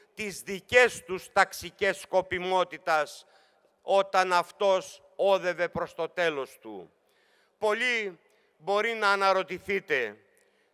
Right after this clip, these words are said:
τι σχέση ακριβώς έχουν αυτά μέσα στο δύο χιλιάδες δεκαεννιά τώρα, όλα εκείνα με το σήμερα δηλαδή. Δεν είναι το ρητό που λέει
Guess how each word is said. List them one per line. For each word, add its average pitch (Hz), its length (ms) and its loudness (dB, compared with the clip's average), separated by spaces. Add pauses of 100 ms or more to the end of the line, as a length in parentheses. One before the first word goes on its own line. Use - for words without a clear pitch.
(100)
τι 240 140 -20
σχέση 196 600 -4
ακριβώς 165 600 -6
έχουν 156 340 -8
αυτά 147 720 2 (500)
μέσα 170 400 -4
στο 160 200 -4
δύο 165 220 -6
χιλιάδες 151 600 0
δεκαεννιά 143 720 -2
τώρα, 139 540 0 (1300)
όλα 175 320 4
εκείνα 160 640 0
με 147 120 -4
το 143 160 -8
σήμερα 131 580 -4
δηλαδή. 107 600 -10 (720)
Δεν 226 300 -4
είναι 214 640 2 (480)
το 196 180 0
ρητό 190 520 0
που 175 140 -10
λέει 175 680 0